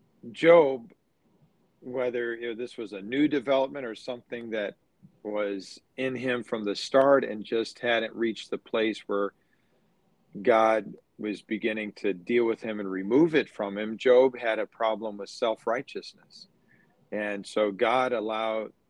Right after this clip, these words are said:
an adversity to come against him to expose that self-righteousness in him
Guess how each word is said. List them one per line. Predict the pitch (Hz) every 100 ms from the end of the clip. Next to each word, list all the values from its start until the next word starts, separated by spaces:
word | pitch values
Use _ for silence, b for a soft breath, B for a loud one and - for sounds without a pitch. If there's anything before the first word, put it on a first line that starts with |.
| _
an | 107 101 107
adversity | 98 110 151 - 113 104
to | 101
come | - 117 107
against | 90 127 147 - -
him | 98 98 - b b b b b _ -
to | - 123 110
expose | - 107 - - 127 147 165 113 -
that | 107 98
self-righteousness | - 117 101 - 95 95 98 - 98 90 -
in | 98
him | 95 101 95